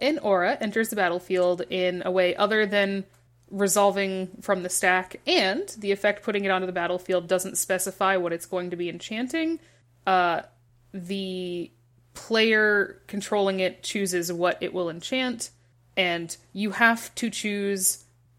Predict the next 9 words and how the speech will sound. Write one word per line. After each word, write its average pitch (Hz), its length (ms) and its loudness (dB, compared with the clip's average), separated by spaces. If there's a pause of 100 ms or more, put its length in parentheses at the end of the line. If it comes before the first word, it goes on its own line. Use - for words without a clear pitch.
(100)
a 190 200 4
legal 208 360 0
object 175 540 0 (240)
according 180 600 0 (220)
to 170 500 -2 (440)
whatever 185 340 -2
the 170 140 -4
enchantability - 880 -10
says. - 480 -8